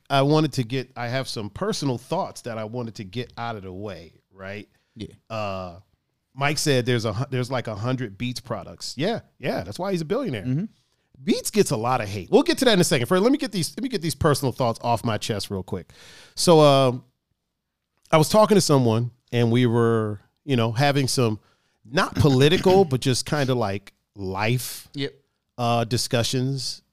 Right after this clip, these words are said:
Speaker 1: obviously, about, you know, like, race issues,
Speaker 2: Mm-hmm.
Speaker 1: things like that, right? And I noticed that something that people do oftentimes is the, uh, the B W A, "But what about?"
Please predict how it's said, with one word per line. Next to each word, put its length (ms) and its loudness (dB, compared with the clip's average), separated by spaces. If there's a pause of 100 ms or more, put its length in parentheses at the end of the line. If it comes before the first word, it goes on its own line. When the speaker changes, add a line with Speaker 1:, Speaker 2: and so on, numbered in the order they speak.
Speaker 1:
obviously, 760 -2
about, 540 -4
you 80 -8
know, 180 -8
like, 200 -12
race 280 -4
issues, 360 -8
Speaker 2:
Mm-hmm. 100 -4
Speaker 1:
things 180 -2
like 140 -6
that, 240 0
right? 240 -8 (480)
And 160 2
I 120 2
noticed 460 4
that 120 0
something 440 0
that 200 -4
people 300 -4
do 480 -2
oftentimes 880 -6
is 380 -8
the, 220 -8
uh, 420 -8 (640)
the 80 -4
B 220 2
W 420 2
A, 180 -14 (420)
"But 280 2
what 320 0
about?" 340 -8